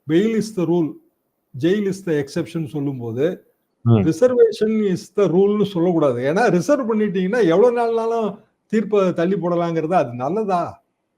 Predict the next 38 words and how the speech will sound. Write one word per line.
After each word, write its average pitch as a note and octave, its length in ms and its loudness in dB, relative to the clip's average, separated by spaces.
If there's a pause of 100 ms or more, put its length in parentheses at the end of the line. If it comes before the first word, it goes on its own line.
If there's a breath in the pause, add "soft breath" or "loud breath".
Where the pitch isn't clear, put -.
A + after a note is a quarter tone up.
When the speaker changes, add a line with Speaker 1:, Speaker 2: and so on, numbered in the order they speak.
(500)
Speaker 2:
அது A2 180 2
எவ்வளவு G#2+ 180 4
Speaker 1:
அதுக்கெல்லாம் A2 380 6
Speaker 2:
பெரிய C#4+ 200 6
Speaker 1:
நம்ம E3+ 160 2
Speaker 2:
ஆபத்து. - 0 -
Speaker 1:
வந்து F3+ 280 -2
எது-, F3+ 240 -2
அது C#3 360 -2
பெரிய, D#3+ 600 -4
அது D#3+ 200 -2
பெரிய B3+ 240 2
மனக்குறைங்க G3+ 680 -4
அது G#2+ 200 -14
ஆக்சுவலா. A2+ 380 -18
Speaker 2:
ம். A#2 100 6
Speaker 1:
நான் G#3 240 6
இந்த F3+ 160 -2
சாதாரண C#4 400 -2
வழக்குலயும் G3 500 0
அதை C#3 60 -2
பார்த்திருக்கேன். A#2+ 460 -4 (1120)
அது C3 200 -10
பாட்டு A#3+ 280 2
ரிசர்வ் A#3+ 280 0
பண்ணி A#3 160 -2
கிடக்குங்க, F#3 440 0
நம்ம D#3 260 0
போய் F3+ 160 0
பெட்டிஷன் D#3+ 380 -4
போட்டுட்டே D3 300 -2
கிடக்கணும். C#3 440 -4 (440)
சிவில் G#3 300 4
வழக்குலயும் F#3+ 340 2
அந்த F#3+ 160 -2
பிரச்சனை D#3 340 -6
உண்டு, C#3 380 -4 (120)
Speaker 2:
ம். B2 220 -2